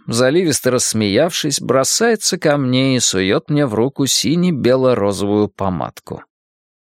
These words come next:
Я должен быть само очарование, изобразить восторг. Я должен сделать вид, что попробовал помадку, а остальное положить в карман, потом присесть на корточки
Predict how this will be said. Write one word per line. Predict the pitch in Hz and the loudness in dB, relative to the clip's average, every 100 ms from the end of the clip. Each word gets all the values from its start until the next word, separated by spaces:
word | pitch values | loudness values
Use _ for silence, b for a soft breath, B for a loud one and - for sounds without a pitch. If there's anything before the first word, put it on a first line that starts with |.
| _ _ _ | _ _ _
Я | - 95 101 117 117 | -6 -2 2 2 2
должен | 120 123 113 123 | 2 2 2 2
быть | 120 123 | 2 0
само | - 123 123 127 | 0 0 2 0
очарование, | 127 - 139 147 180 131 - - - _ _ - | 0 0 0 0 0 -2 -6 -18 -20 _ _ -6
изобразить | 98 92 95 95 104 117 127 | -4 -2 -2 0 0 0 0
восторг. | 123 - - 180 - - _ B B B B | 0 -2 -2 -2 -4 -20 _ B B B B
Я | 78 135 | 0 2
должен | 185 214 196 208 | 4 2 2 0
сделать | 160 190 196 - | 2 2 2 2
вид, | 151 175 | 0 0
что | - 175 | 0 -2
попробовал | 156 202 - 117 113 120 123 113 | -2 -4 -2 0 0 2 0 0
помадку, | - 98 90 113 147 - 190 | 0 -2 0 0 -2 0 2
а | 165 | 2
остальное | 127 - 113 107 127 | 2 0 0 2 -2
положить | 147 156 160 170 | 0 0 0 -2
в | - | -4
карман, | - 175 185 175 76 _ _ _ _ | -4 0 0 0 -2 _ _ _ _
потом | - 113 113 | -4 -2 0
присесть | 107 - 117 - | 0 0 0 0
на | 110 98 | -2 -4
корточки | - 139 127 - - - 120 | 0 -2 -2 -8 -10 -10 -14